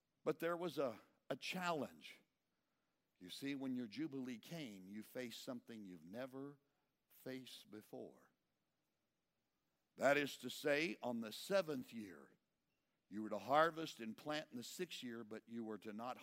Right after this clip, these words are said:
harvest and plant in the seventh year. Following that, I'll call it the eighth year or the fiftieth year, you were not to harvest or plant. That is to say, the year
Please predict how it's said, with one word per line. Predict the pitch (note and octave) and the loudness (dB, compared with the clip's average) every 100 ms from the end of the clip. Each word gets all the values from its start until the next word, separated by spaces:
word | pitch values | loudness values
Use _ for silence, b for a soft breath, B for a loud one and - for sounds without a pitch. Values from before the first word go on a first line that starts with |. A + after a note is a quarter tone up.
| - | -4
harvest | E3 D3 G#2+ - G2 | -2 -2 -6 -10 -12
and | F#2+ | -14
plant | - C3 B2+ A#2+ B B B B A2+ | -4 -2 -2 -4 B B B B -6
in | |
the | A2+ G#2+ | -4 -4
seventh | - E3 C3+ A2 - | 0 0 2 -4 -8
year. | E2+ D2+ C#2 - _ _ _ _ _ _ _ _ _ _ _ - | -14 -14 -18 -20 _ _ _ _ _ _ _ _ _ _ _ 12
Following | A3+ D4 C#4 G3+ F#3+ D#3+ | 12 12 12 12 6 10
that, | F3+ G3+ A3 - - _ _ _ _ - | 12 12 12 6 -20 _ _ _ _ -12
I'll | A2 - | -10 -2
call | D3 C#3+ | 2 2
it | B2 | -2
the | B2 | -4
eighth | C3+ C#3 C#3+ | -2 -2 -2
year | D3 | -4
or | - A#2 | -4 -6
the | A#2 | -6
fiftieth | - B2+ - A#2+ G#2+ | -6 -8 -8 -10 -10
year, | A2+ A2 A#2+ D#3 b b b b b b b b | -6 -4 -2 -4 b b b b b b b b
you | G#2 A#2+ | -2 0
were | B2 | 2
not | B2 A#2+ | 2 2
to | A2+ | -2
harvest | B2+ C3 B2+ B2 - | 2 2 0 -6 -8
or | A2+ | -8
plant. | A#2+ C3+ G2+ C#2+ - - _ _ _ _ _ _ _ _ _ _ _ _ _ _ - | -4 -4 -4 -10 -20 -20 _ _ _ _ _ _ _ _ _ _ _ _ _ _ 6
That | C3 D3 | 8 8
is | C#3+ | 4
to | C3 | -2
say, | B2+ D#3+ E3+ G3 | -2 4 4 4
the | C#3 | 0
year | C3+ D3 C#3+ | 2 2 2